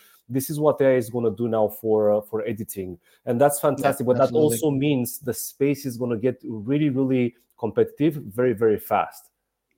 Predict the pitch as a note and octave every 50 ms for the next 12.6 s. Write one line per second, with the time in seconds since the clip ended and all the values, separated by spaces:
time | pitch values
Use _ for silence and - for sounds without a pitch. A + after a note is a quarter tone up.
0 | _ _ _ _ _ _ _ - - - - _ - A#2 A#2+ C3 C#3 D3 B2+ -
1 | C3+ C#3+ D3 - D3+ D3+ - - F3 E3 - C#3 - - B2 B2+ C3 B2 A#2+ A#2
2 | G#2 - _ _ _ _ _ _ _ _ _ - B2 B2+ B2+ - D#3+ E3+ E3+ E3+
3 | E3+ E3 E3 - E3 C3+ G2 G2+ G2 - F2+ F2+ - B2+ B2+ D#3 D#3+ E3+ F#3 F#3
4 | E3+ - _ _ _ _ - - C#3 C3+ B2+ A#2+ A2+ - - - C#3 C#3 C3+ B2
5 | A#2+ A#2+ A2+ A2+ A2+ B2 A2+ A2 A2 G#2 - - - _ _ - A#2+ A2+ - -
6 | C3+ B2 C#3 A2+ - - C3+ B2 A#2+ - A#2+ G#2+ A2 A2 G#2+ A#2 A2 - C#3 B2
7 | B2 - - B2+ B2 A2+ G#2+ - - A#2 A#2 A2 - - B2 A2+ G#2 - - -
8 | - - - G#2+ G#2+ G#2+ G#2 G#2+ A2 G#2+ - - F#2+ F#2 F2+ G#2+ - - - C3
9 | C#3 C3+ - - B2+ A#2+ A#2 A2 A2 A2 G#2+ - - - - - - _ - A#2
10 | A2 - - C#3+ C#3+ D3 D3+ D#3 D3 C3+ A#2+ B2 B2 B2 B2 - - D3 C#3 B2+
11 | B2 A2+ - - C3+ C3 C#3+ C#3 - - - C#3 C3 C3+ D3 D3 C3+ B2+ A#2+ A2+
12 | A2 B2 A#2+ A#2+ A#2+ B2 A#2 A#2 B2 C3+ D3 D#3